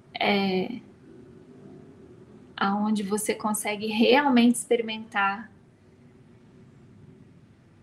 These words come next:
que nada na percepção é você,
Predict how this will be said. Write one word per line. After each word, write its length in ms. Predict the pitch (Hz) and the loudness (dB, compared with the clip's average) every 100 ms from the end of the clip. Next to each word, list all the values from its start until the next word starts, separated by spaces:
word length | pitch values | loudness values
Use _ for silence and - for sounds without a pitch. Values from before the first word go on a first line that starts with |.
| - - - - - - - - - - - - _ - - - - - - - | -20 -20 -20 -20 -20 -20 -20 -20 -20 -20 -20 -20 _ -20 -20 -20 -20 -20 -20 -20
que 140 | - 226 | -8 -4
nada 420 | 208 208 214 226 | 0 0 0 -2
na 120 | 214 | -4
percepção 800 | 208 202 - 214 - - 190 190 196 - - - - - - | -6 -8 -8 -12 -10 -8 -6 -8 -14 -20 -20 -20 -20 -20 -10
é 80 | 202 | -8
você, 500 | 190 202 - 185 | -6 -6 -2 -4